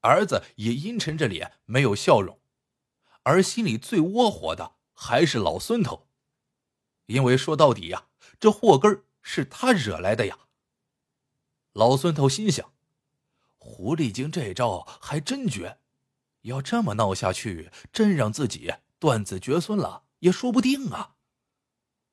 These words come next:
从此后，老孙头就沉默寡言了，也不出门了，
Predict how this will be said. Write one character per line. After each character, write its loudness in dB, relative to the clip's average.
从 2
此 -4
后， -2
老 2
孙 -2
头 -6
就 -2
沉 -2
默 4
寡 2
言 -6
了， -10
也 0
不 0
出 4
门 2
了， -6